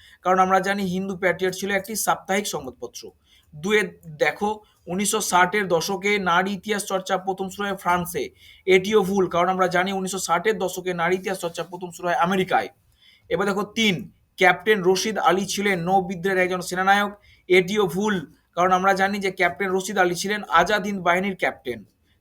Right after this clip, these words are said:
ঠিক আছে, বা সেনানায়ক। তারপর দেখো চার, আহ, বারদৌলি সত্যাগ্রহ আন্দোলনের পর গান্ধীজি বল্লভভাই প্যাটেলকে সর্দার উপাধি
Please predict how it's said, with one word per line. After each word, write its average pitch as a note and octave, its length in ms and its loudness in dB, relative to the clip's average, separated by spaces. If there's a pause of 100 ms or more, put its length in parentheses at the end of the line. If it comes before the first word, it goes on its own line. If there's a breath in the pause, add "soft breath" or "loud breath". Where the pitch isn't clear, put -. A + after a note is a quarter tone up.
(100)
ঠিক F#3+ 140 -2
আছে, A3 200 0
বা F3+ 180 4
সেনানায়ক। D#3 500 -2 (400)
তারপর F3+ 160 0
দেখো G3 200 -2
চার, G3 380 10 (540)
আহ, E3+ 460 2
বারদৌলি F#3 540 2
সত্যাগ্রহ G3 600 -4
আন্দোলনের F#3+ 460 -2
পর F#3 360 0
গান্ধীজি F#3 460 -4
বল্লভভাই F#3 480 2
প্যাটেলকে F#3 400 -4
সর্দার F3+ 460 0
উপাধি F#3+ 360 -2